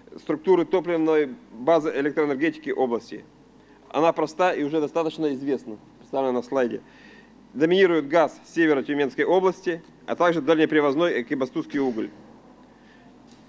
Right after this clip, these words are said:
Вопрос, как вырваться из этого заколдованного круга?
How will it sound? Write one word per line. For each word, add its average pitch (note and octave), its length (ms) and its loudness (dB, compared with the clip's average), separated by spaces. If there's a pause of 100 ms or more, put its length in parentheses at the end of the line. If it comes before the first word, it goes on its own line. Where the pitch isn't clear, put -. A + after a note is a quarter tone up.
(120)
Вопрос, D3 440 0
как F3 200 2
вырваться E3+ 420 2
из C3+ 220 -4
этого D3+ 320 4
заколдованного C#3 640 2
круга? G#2 340 -6